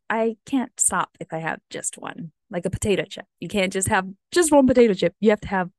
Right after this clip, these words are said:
like, a whole bunch. That's me with alcohol. And, um, I say a lot of stupid shit. So, and I'd start talking shit about people, and all of my horrible assets come out. Okay, but anyway,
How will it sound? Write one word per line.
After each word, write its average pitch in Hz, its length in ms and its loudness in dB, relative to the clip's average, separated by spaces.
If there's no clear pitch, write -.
like, - 160 -4
a - 40 -12
whole 175 100 -6
bunch. - 360 -8
That's 175 220 0
me 165 200 -4
with 139 120 -4
alcohol. - 500 -6
And, 147 340 -4
um, 147 360 -6
I 165 60 -6
say 151 180 -4
a 147 40 -4
lot 147 180 -4
of - 60 -12
stupid - 360 -8
shit. - 220 -10
So, - 280 0
and 175 100 -2
I'd 147 140 -4
start - 260 -2
talking 170 300 -6
shit 170 180 0
about 147 240 -4
people, 151 600 -2
and 160 300 0
all 262 220 4
of 302 80 0
my 262 180 4
horrible 226 760 2
assets - 720 2
come 170 160 -8
out. - 340 -8
Okay, 220 300 4
but - 80 2
anyway, 185 280 2